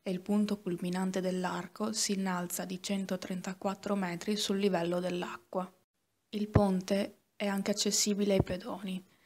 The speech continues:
Io vi consiglio di arrivare in treno fino alla fermata di Milsons Point, in modo tale che dopo aver percorso il ponte sarete pronti per proseguire la visita all'Opera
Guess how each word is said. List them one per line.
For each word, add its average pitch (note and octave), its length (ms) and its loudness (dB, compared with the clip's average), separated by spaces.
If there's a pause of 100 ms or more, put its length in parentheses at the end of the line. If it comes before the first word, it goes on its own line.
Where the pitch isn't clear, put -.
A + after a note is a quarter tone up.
(240)
Io A3+ 140 6
vi A3 120 4
consiglio G3 580 4
di F#3+ 80 4
arrivare F#3+ 380 2
in G3 140 -2
treno G#3+ 380 2
fino G#3 240 -2
alla F#3+ 120 0
fermata F#3+ 420 -2
di G3 140 -2
Milsons G3 520 0
Point, G3+ 580 -4 (340)
in G3+ 120 0
modo G3+ 300 4
tale F#3 320 2
che G3 140 -10
dopo G3 260 2
aver F#3+ 220 0
percorso G3 540 -2
il G3+ 100 -4
ponte F#3+ 600 -4 (240)
sarete A3 440 2
pronti G3 680 0
per G3+ 180 0
proseguire G#3 500 4
la F#3+ 140 4
visita G3 600 2
all'Opera G3 520 0